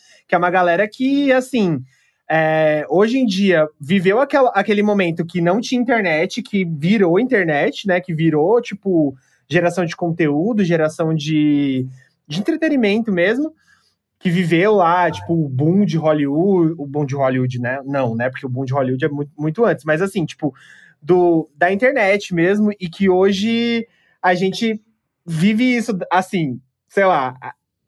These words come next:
a gente é carente de muita coisa, a gente sente saudade, é, das, das nossas referências, é, e a gente tá nessa fase agora de,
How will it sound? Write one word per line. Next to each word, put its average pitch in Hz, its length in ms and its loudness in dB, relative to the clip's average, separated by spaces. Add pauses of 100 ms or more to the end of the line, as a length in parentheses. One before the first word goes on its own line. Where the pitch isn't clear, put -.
a 151 120 0
gente 175 240 0
é 226 60 4
carente 208 580 0
de 190 80 2
muita 175 260 2
coisa, 185 720 0 (400)
a 151 80 2
gente 175 200 -2
sente 202 240 0
saudade, 196 1040 0
é, 139 880 0
das, 135 520 -2 (1120)
das 156 160 2
nossas 165 300 -2
referências, 165 960 0 (380)
é, 151 680 2
e 156 100 2
a 180 80 4
gente 196 240 -2
tá 214 140 2
nessa 220 260 0
fase 220 400 2
agora 165 380 2
de, 151 340 0